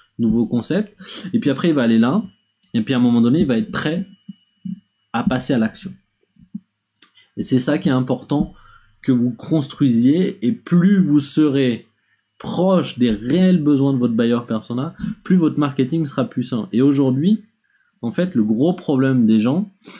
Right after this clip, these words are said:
c'est qu'ils débarquent, ils disent, « Ouais, je vais, euh, faire ma formation. » Et ils ont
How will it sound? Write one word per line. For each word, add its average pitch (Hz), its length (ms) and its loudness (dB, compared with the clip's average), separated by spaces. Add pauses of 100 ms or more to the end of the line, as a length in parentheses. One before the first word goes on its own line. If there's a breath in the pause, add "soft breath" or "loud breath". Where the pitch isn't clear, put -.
(140)
c'est - 220 -4
qu'ils 143 180 -4
débarquent, 156 460 0
ils 127 80 4
disent, « 123 100 2
Ouais, 147 160 2
je 113 100 -2
vais, 143 360 0
euh, 110 200 0
faire 143 220 -2
ma 123 140 2
formation. » 123 640 -4 (720 soft breath)
Et 127 100 4
ils 131 240 2
ont 151 180 -4